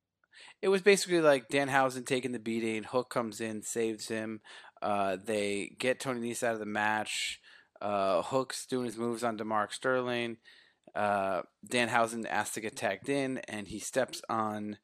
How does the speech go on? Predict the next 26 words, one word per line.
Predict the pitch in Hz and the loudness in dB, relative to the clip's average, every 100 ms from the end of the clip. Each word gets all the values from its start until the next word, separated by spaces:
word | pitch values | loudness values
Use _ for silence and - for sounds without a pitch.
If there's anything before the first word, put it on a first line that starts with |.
| - - - _ | -20 -20 -20 _
Mark | 95 95 | -6 -4
Sterling's | - 92 90 - | -4 -4 -6 -2
chest | 156 139 - - - | 4 4 2 -4 -8
to | 104 | -6
get | 107 101 - - - | -4 -4 -8 -14 -10
the | 104 | -8
one, | 92 90 | -6 -6
two, | 92 104 | -8 -10
three, | 95 - 143 135 131 - - - - _ _ | -10 -6 -2 -2 -4 -12 -18 -20 -20 _ _
which | - 110 - - - - - - | -2 -2 0 0 0 -2 -4 2
basically | 143 135 131 113 120 117 | 4 4 0 -2 -2 -2
was | 107 107 104 | -2 -4 -2
Danhausen | 110 104 107 101 107 | -4 -2 -2 -2 -6
trying | 95 110 101 101 - | -8 -4 -4 -6 -10
to, | 104 98 98 | -10 -8 -8
uh, | - 92 85 85 _ _ _ | -6 -4 -4 -8 _ _ _
get | 107 101 | -6 -6
his | 101 - | -8 -12
win | 101 98 | -12 -10
back | 95 90 95 - | -6 -8 -8 -12
on | 101 90 87 90 - _ _ _ _ _ - | -12 -10 -10 -12 -20 _ _ _ _ _ -12
Tony | 107 90 | -10 -8
Nese | 85 85 80 - - | -10 -10 -10 -12 -12
and | 76 76 - - - | -14 -14 -18 -20 -20
Mark | - - | -18 -18
Sterling. | - | -18